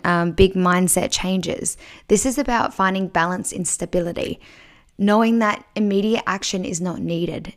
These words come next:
and appreciating things in moderation. And this is a time to find harmony in your life, reali-, realizing that sometimes not worrying about jumping out of the comfort zone and just being in a steady spot is okay. And you can enjoy that, and you can allow that to happen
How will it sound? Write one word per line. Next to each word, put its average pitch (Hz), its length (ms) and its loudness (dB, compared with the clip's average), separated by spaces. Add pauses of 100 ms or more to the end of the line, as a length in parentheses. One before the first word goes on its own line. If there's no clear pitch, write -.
(180)
and 196 160 -2
appreciating 190 720 0
things 170 280 -6
in 175 120 -4
moderation. 160 720 -6 (580)
And 202 140 2
this 208 160 0
is 277 80 -4
a 302 60 -2
time 208 240 0
to 190 80 -6
find 196 200 -4
harmony 226 440 0
in 196 80 0
your 170 100 -4
life, 165 220 -6
reali-, 180 360 0 (180)
realizing 208 680 4
that 196 120 -2
sometimes 226 540 0 (600)
not 202 300 2
worrying 202 320 4
about 208 220 2
jumping 190 300 0
out 180 120 -2
of 185 60 0
the 180 80 -4
comfort 180 320 -2
zone 180 240 2
and 180 120 -2
just 196 220 -4
being 190 200 -2
in 185 80 0
a 185 60 -2
steady 185 460 2
spot - 540 -2
is 175 180 2
okay. 170 640 -2
And 170 380 -4 (320)
you 196 140 -2
can 202 160 0
enjoy 185 460 4
that, 170 260 -2
and 180 120 -4
you 180 60 -4
can 180 140 -8
allow 175 400 2
that 170 220 0
to - 60 -8
happen 175 560 -4